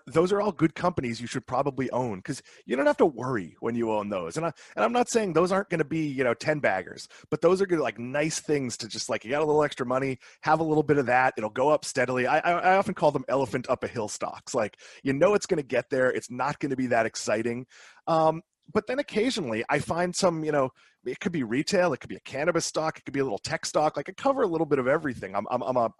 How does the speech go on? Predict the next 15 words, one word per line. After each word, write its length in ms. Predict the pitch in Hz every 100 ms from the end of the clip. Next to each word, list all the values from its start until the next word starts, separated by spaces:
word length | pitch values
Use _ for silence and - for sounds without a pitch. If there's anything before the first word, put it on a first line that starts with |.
| -
voracious 720 | 123 127 123 160 180 131 -
planner 440 | - 135 123 127
and 240 | 120 110 104
reader, 400 | 127 156 82 - - - -
uh, 140 | 110
which 220 | 127 -
you'll 100 | 127
see 260 | - - 120
as 120 | 113
we 60 | 110
start 340 | - 120 117
our, 200 | 107 107 -
our 120 | 110
live 280 | 110 143 180
streams. 440 | - 95 90 -